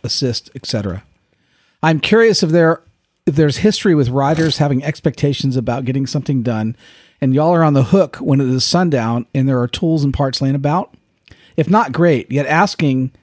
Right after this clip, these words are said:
if there's a pain point for you that influences your approach to interacting with the randomness of riders that show up on any given Sunday.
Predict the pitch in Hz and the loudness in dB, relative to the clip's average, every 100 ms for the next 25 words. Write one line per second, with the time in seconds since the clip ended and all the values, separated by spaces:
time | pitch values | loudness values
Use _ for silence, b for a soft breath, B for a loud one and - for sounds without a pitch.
0 | _ - 143 160 147 123 - 190 220 - | _ -4 0 2 0 -2 -2 0 0 -2
1 | 135 123 - _ _ - 151 147 139 139 | -2 -2 -4 _ _ -4 2 4 4 2
2 | 131 127 185 196 175 147 139 131 127 - | 0 0 0 0 -2 0 0 0 -2 0
3 | 151 143 - 123 135 127 131 - 127 127 | -2 -2 -4 -2 -2 0 -2 -2 -4 -4
4 | b b 143 139 123 147 180 185 160 139 | b b -8 -2 0 2 2 2 0 0
5 | 123 127 127 123 117 123 123 - 127 117 | -2 0 0 0 -2 -4 -6 -2 -2 0
6 | 120 120 120 120 110 101 110 104 87 | -2 -2 0 0 -2 -2 -4 -4 -6